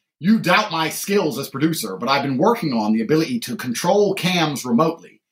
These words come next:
So it not, maybe not in this episode, but in an upcoming episode, we'll be able to call Luke's phone, FaceTime.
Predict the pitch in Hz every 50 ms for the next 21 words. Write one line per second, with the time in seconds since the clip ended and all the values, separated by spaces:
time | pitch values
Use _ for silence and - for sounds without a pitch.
0 | _ _ _ _ - 151 147 147 143 135 - 151 202 - - 202 240 - 311 277
1 | 254 - 196 190 165 - 131 - 104 - 117 107 101 101 113 117 120 127 - 220
2 | - - 220 208 185 175 185 180 160 - 131 113 95 107 120 127 143 147 143 135
3 | - - - - - - 214 233 254 262 262 240 196 180 190 202 202 190 - -
4 | - - 185 190 - 117 101 92 92 101 104 - - 185 180 170 - - - -